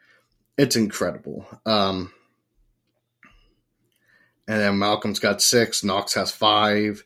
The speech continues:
Gauthier has five, Caputo's got three, Hussock's got two, Sheridan's got two. Although I'm pretty sure that is wrong.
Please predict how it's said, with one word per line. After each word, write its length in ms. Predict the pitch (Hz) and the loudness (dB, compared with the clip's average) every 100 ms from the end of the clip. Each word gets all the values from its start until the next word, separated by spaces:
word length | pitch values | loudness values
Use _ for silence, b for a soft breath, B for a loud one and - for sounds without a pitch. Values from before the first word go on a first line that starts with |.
| b b - | b b -4
Gauthier 380 | 101 98 107 101 | -2 0 0 0
has 120 | 95 | 0
five, 280 | - 101 98 | -2 -2 -4
Caputo's 600 | - - 98 95 92 - | -8 -4 -2 -2 -2 -4
got 440 | 98 90 85 82 _ _ | -4 -4 -6 -10 _ _
three, 640 | - - 110 117 113 113 110 B B B B B | -14 -8 -2 0 2 0 -2 B B B B B
Hussock's 340 | 127 123 120 | -2 0 0
got 240 | - 110 98 | 2 2 2
two, 240 | - 113 | 2 2
Sheridan's 540 | 107 - 104 98 98 - | 2 2 2 0 -4 -4
got 320 | 101 - - | -6 -4 -6
two. 600 | - 123 123 143 156 170 _ _ _ _ _ _ _ | -4 0 0 0 -2 -6 _ _ _ _ _ _ _
Although 220 | - 95 95 | -10 -8 -6
I'm 140 | 95 | -6
pretty 240 | 95 107 | -6 -4
sure 340 | 98 - 101 101 | -4 -2 -2 -2
that 220 | 98 92 | -2 -2
is 160 | 90 87 | -4 -6
wrong. 540 | 87 95 117 156 160 | -4 -2 0 0 0